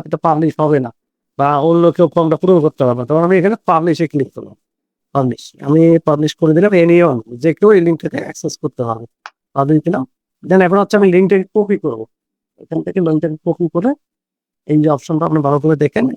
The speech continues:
এই অপশনটা দেখা যাচ্ছে কপি রেসপন্ডার লিংক, ওখানে ক্লিক করে কপি করলাম। Then হচ্ছে আমি আমার যা-, এটা গ্রুপে দিয়ে দিই। যেমন হচ্ছে আমি আমার ফজল স্যারকে পাঠাই দিই, দেখি।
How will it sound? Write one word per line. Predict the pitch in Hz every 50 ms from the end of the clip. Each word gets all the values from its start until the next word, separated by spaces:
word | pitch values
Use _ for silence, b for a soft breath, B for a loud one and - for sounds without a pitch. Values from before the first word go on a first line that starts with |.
| _ -
এই | 165 160 151 156 156
অপশনটা | 147 - - 160 151 165 156 147
দেখা | 131 143 139 - 156
যাচ্ছে | 156 151 - - 190 170 -
কপি | 170 156 - - 196 226 254 - _ _ _ _ _ _ _ _ _ _ _ _ _ _ _ _ _ _ _ _ _ _ _ _ _ _ - 175
রেসপন্ডার | 175 160 - - 202 190 180 170 175 160
লিংক, | 156 170 185 160 127 - -
ওখানে | 147 139 156 160
ক্লিক | 156 151 160 170 165 - -
করে | - 202 214 247 311 - _ _ _ _ _ _ _ _ _ -
কপি | 156 175 180 160 -
করলাম। | 180 175 190 233 285 285 _ - 156
Then | 131 139 151 151 156 160
হচ্ছে | 160 _ - - 180
আমি | 160 156 156 165 160
আমার | 156 156 156 156 156 156 151 135
যা-, | 147 131 123 135 135 131 127 123
এটা | 131 139 135
গ্রুপে | 117 139 151 165 160 143 160 151
দিয়ে | 131 147 147 143
দিই। | 131 127 120
যেমন | 139 143 143 143
হচ্ছে | 143 - - 147
আমি | 143 147
আমার | 143 143 143 139 _ -
ফজল | 147 143 151 147
স্যারকে | 131 - 151 139 123 147 139
পাঠাই | 135 135 123 135 135 131
দিই, | 127 135 123
দেখি। | 127 120 - 139